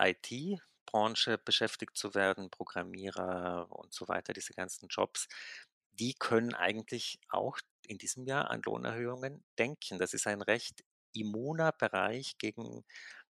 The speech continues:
die ganzen Probleme, die wir momentan haben.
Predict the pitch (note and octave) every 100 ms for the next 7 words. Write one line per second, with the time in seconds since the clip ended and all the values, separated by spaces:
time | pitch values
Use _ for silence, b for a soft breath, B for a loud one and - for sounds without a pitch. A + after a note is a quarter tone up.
0 | - - G#2+ G#2+ - G#2+ G2+ G2+ - A#2
1 | G2+ G#2 A#2 A2 G#2+ G#2 G2+ G2 F#2+ F#2
2 | E2+ F2 G#2+ B2